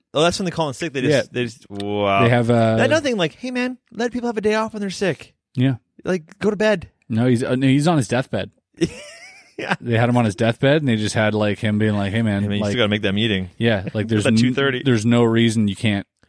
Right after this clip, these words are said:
Speaker 2: use this thing."
Speaker 1: There's no reason.
Speaker 2: You know what I mean? We gotta, you gotta, you're FaceTiming me right now.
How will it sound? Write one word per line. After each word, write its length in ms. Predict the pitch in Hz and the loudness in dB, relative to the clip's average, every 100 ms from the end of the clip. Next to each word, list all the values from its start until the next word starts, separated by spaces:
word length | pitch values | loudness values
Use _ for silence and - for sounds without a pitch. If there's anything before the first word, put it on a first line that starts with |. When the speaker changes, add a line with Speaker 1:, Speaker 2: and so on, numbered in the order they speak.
| - | -6
Speaker 2:
use 240 | 113 98 | -2 0
this 220 | 101 104 | 0 -2
thing." 220 | - 90 98 | -2 -8 -6
Speaker 1:
There's 180 | 107 101 | -8 -6
no 80 | |
reason. 420 | 95 90 92 95 98 | -6 -6 -8 -12 -12
Speaker 2:
You 240 | - 117 110 | -10 0 2
know 60 | |
what 80 | 104 | 2
I 60 | 101 | 2
mean? 280 | 101 104 107 | 2 0 0
We 80 | 107 | 0
gotta, 280 | 110 107 113 | 0 0 -2
you 80 | |
gotta, 260 | 117 110 101 - - | 0 -2 -4 -12 -6
you're 180 | 110 | -4
FaceTiming 400 | - 120 - 117 | 0 0 2 2
me 100 | 107 | 4
right 260 | 101 104 107 | 4 4 2
now. 380 | 107 107 139 | 2 4 2